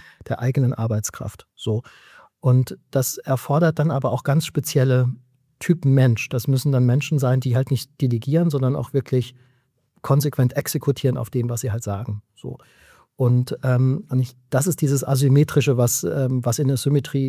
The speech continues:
eben, äh, drinsteckt, dass du halt mit sehr wenigen, aber mit den richtigen Leuten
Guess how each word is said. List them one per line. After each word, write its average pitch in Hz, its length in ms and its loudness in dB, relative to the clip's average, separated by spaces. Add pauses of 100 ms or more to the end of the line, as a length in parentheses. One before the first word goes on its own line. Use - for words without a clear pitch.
eben, 123 400 0
äh, - 380 -8
drinsteckt, 151 500 0
dass 131 80 0
du 117 140 -4
halt 127 160 -4
mit 127 160 -2
sehr 147 400 2
wenigen, 175 540 0
aber 127 300 -2
mit 123 140 -2
den 120 140 2
richtigen 147 480 0
Leuten 143 460 0